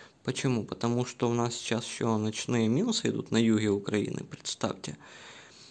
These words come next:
А она может легко жить при падении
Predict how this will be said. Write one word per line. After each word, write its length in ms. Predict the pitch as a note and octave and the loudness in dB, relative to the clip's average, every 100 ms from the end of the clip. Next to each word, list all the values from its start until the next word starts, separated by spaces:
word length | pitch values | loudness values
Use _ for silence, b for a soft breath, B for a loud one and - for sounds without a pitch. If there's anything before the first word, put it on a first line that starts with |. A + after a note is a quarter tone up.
| B B B B B B _ _ _ - | B B B B B B _ _ _ 4
А 380 | C3 B2 A2+ - | 8 8 6 4
она 840 | B2 C3 C#3+ E3+ E3+ E3 C#3+ - | 2 4 4 4 4 2 2 -2
может 600 | - B2 C3 C3 A#2 - - | -2 4 4 4 2 -4 -4
легко 580 | A2+ A#2+ - B2+ A2+ G#2 | 0 0 2 2 4 2
жить 380 | C3 E3 G#3 - - | 2 2 0 -8 -2
при 540 | A2+ B2+ D3 C#3+ A#2 | 2 4 4 2 -2
падении 720 | - G2 G2 A2+ C3+ A#2+ G#2+ | -4 -2 0 2 2 2 0